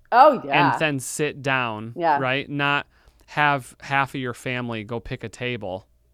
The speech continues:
Speaker 2: right, while you're ordering and then waiting. And then me and my wife get up there, we're together, we sit, we, we pay, we've got
Speaker 1: Mm-hmm.
Speaker 2: our table, and there are four people sitting at a table, but there's only ten tables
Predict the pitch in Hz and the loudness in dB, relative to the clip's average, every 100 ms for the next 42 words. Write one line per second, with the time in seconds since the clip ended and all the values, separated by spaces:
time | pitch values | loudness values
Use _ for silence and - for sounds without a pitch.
0 | _ _ 131 131 127 131 123 120 113 127 | _ _ -4 -4 -2 -2 -2 -2 -4 -4
1 | - 123 120 131 127 127 113 120 113 113 | -4 -4 -4 -4 -4 -6 -6 -6 -6 -6
2 | 117 127 147 147 _ _ _ _ - 143 | -6 -6 -8 -12 _ _ _ _ -6 -4
3 | 123 139 127 120 _ - - - - 139 | -2 -2 -2 -8 _ -20 -20 -18 -8 -4
4 | 143 143 139 131 127 131 135 - 131 120 | -2 -2 -2 -2 -2 -2 -2 -6 -6 -6
5 | 113 123 117 110 123 117 131 117 117 113 | -6 -6 -6 -6 -8 -8 -10 -6 -6 -6
6 | 110 107 123 117 - - 117 - 131 135 | -8 -8 -8 -10 -10 -8 -8 -8 -8 -6
7 | 139 135 - 156 143 101 107 _ _ 139 | -4 -6 -4 -2 -2 -2 -10 _ _ -8
8 | 147 143 147 139 127 139 131 120 107 110 | -6 0 0 0 -2 -4 -4 -4 -8 -10
9 | _ _ _ _ 147 143 143 139 131 123 | _ _ _ _ -4 -2 0 0 2 0
10 | 117 - _ _ _ - - 170 175 185 | -2 -8 _ _ _ -20 -6 -2 0 0
11 | 170 - 175 170 143 123 - 156 147 139 | -4 -8 -8 -6 -4 -6 -4 -4 -2 -4
12 | 123 - 131 120 104 117 120 131 139 123 | -6 -6 -6 -6 -8 -8 -8 -6 -6 -8
13 | - 131 131 - 113 90 90 123 | -8 -8 -8 -8 -10 -10 -12 -14